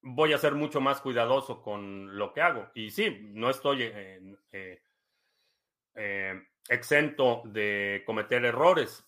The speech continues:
Sin embargo, voy a ser mucho más precavido. Y la otra es que el perfil de usuario nuevo que simplemente está comprando Bitcoin,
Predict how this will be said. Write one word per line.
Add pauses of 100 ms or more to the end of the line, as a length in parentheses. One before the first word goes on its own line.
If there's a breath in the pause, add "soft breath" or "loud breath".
Sin
embargo,
voy
a
ser
mucho
más
precavido. (140)
Y
la
otra
es
que (300)
el
perfil
de
usuario
nuevo
que
simplemente
está
comprando
Bitcoin,